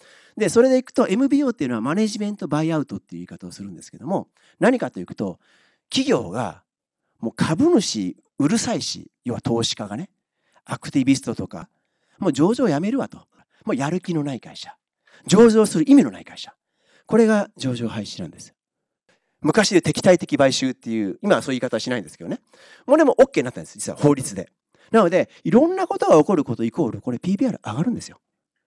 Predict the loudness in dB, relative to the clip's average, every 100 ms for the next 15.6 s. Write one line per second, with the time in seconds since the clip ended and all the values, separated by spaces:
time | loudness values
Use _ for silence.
0 | _ _ _ 4 4 6 6 6 6 6
1 | 6 2 2 0 0 -4 -4 -6 _ _
2 | -6 -6 -4 -4 -2 0 0 0 -2 -4
3 | -4 -4 -6 -8 -10 -6 -4 -4 -2 -2
4 | 0 0 0 -4 -6 -10 -10 -8 -8 -8
5 | 0 0 2 -2 -4 -6 -6 -6 -4 -6
6 | -8 -16 -14 -14 -16 -20 -6 2 2 4
7 | 2 2 2 2 0 0 0 -2 -2 -4
8 | -2 0 0 0 0 0 -2 -6 -2 0
9 | 0 -4 _ _ -14 -14 -16 -20 -20 _
10 | _ _ _ _ _ _ 2 2 4 4
11 | 8 8 6 6 6 4 2 0 0 4
12 | 4 2 -2 -2 -2 0 0 2 2 2
13 | 2 2 -2 -2 -2 0 0 -2 -6 -8
14 | -8 -10 -8 -8 -8 -6 -4 -2 -4 -6
15 | -8 -12 -10 -4 -4 -4